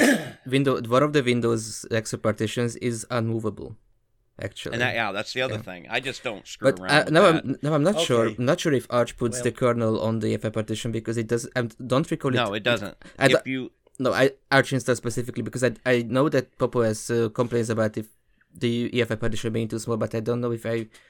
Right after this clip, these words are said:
Speaker 2: seen something similar with Arch install.
Speaker 3: I haven't tried it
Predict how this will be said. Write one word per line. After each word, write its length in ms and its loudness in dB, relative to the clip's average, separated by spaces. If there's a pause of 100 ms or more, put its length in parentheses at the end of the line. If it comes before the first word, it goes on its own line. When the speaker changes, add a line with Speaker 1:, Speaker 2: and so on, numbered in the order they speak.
(160)
Speaker 2:
seen 120 -4
something 500 -6 (140)
similar 320 -2
with 160 -10
Arch 400 -14 (460)
install. 400 -12 (680)
Speaker 3:
I 140 2
haven't 260 0
tried 320 0
it 100 -6